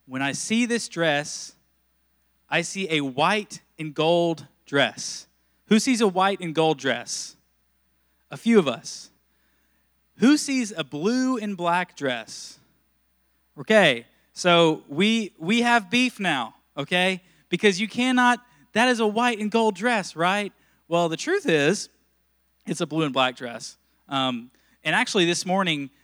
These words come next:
the way it's hitting, I can, it looks like blue and black on the projector to me and white and gold on the monitor, so that's really confusing. Um, but we'll just,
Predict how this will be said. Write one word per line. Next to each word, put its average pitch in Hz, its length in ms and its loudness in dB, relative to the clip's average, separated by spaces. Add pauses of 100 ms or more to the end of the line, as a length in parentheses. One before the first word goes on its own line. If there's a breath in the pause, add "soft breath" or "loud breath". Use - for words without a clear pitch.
(460 soft breath)
the 160 100 2
way 190 240 6
it's 185 140 2
hitting, 196 260 -4
I 160 100 -6
can, 175 260 -6
it 170 80 -2
looks 208 200 -2
like 160 140 0
blue 175 180 6
and 170 80 2
black 151 240 2
on 160 120 -4
the 139 80 -4
projector 147 460 -4
to 147 80 -6
me 160 300 -4
and 123 180 -4
white 131 220 -2
and 127 100 -10
gold 135 240 0
on 127 120 0
the 120 60 -4
monitor, 156 520 -2 (140)
so 147 160 -8
that's 160 240 0
really 170 180 0
confusing. 160 640 -8 (280 soft breath)
Um, 139 440 0 (240 soft breath)
but 170 120 4
we'll 240 140 6
just, 247 280 -2